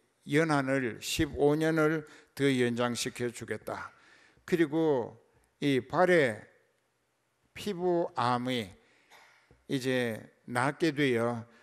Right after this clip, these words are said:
사흘 만에 성전에 들어가서 하나님께 경배하도록 하겠다. 그리고 이사야에게 말씀하시기를 네가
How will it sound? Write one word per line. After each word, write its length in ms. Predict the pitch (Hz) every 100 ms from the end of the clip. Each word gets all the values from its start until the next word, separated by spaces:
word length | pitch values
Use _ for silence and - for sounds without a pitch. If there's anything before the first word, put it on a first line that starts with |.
| _
사흘 580 | - - - 196 180 160
만에 400 | 131 123 117 87 82 _ _ _
성전에 840 | - - 185 180 180 170 151 156 - _ _ _ _
들어가서 800 | 139 131 117 120 113 123 113 95 - _ _
하나님께 640 | - 143 131 131 117 123
경배하도록 1400 | 113 - 143 160 165 160 139 110 - - 117 110 113 - 107
하겠다. 560 | 95 - 95 95 - _ - - - _ _ _ - -
그리고 420 | 190 180 160 180
이사야에게 680 | 175 151 127 139 143 139 147
말씀하시기를 1000 | 139 123 113 131 120 117 120 117 117 113
네가 500 | 117 143 143 135 104